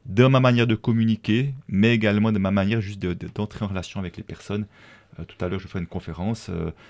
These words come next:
à Annecy, ben, je serai là pour accueillir les personnes. Tu vois, je suis pas juste celui qui débarque sur scène faire sa conférence. Non, je suis là pour accueillir les personnes parce que je trouve important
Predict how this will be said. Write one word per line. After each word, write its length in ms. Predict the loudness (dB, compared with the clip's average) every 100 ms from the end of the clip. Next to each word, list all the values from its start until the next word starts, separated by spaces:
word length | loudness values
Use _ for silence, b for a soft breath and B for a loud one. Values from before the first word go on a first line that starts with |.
| B _
à 140 | -10 -4
Annecy, 360 | -4 -2 -4
ben, 120 | -4
je 100 | -4
serai 180 | -8 -6
là 120 | -6
pour 120 | -6 -10
accueillir 280 | -10 -8
les 80 | -8
personnes. 360 | -8 -8 -8 -8
Tu 60 |
vois, 60 | -10
je 60 | -14
suis 80 |
pas 120 | -8 -8
juste 140 | -4
celui 160 | -6 -4
qui 100 | -4
débarque 360 | 0 0 -2
sur 180 | -6 -4
scène 180 | -2 0
faire 160 | -2
sa 80 | -10
conférence. 460 | -8 -8 -6 -6 -6
Non, 100 | -8
je 180 | -10 -10
suis 120 | -6
là 80 | -6
pour 140 | -6
accueillir 260 | -8 -6 -6
les 40 |
personnes 320 | -8 -8 -8
parce 180 | -8 -10
que 100 | -12
je 40 |
trouve 160 | -8 -6
important 460 | -6 -8 -4 -4